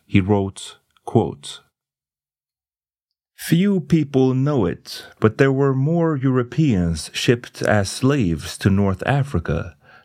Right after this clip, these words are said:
than Africans shipped to the United States."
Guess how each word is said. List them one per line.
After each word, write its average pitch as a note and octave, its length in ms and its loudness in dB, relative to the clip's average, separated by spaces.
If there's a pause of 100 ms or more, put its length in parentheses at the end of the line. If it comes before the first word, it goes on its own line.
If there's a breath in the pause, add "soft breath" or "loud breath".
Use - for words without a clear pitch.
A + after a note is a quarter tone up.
than G2+ 200 4
Africans F#2 800 -2
shipped - 640 -4
to G2 120 2
the F2 100 2
United D#2+ 500 -2
States." - 680 -6